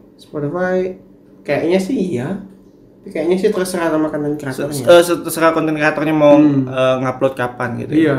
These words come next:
Speaker 1: karena iya kayaknya sih,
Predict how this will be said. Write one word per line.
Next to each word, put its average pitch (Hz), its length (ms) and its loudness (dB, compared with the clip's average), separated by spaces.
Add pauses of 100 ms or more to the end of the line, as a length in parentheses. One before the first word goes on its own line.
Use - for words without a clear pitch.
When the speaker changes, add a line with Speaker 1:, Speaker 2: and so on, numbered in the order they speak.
(240)
Speaker 1:
karena 170 240 -2 (2250)
iya 151 260 0
kayaknya 135 320 -4
sih, 190 160 0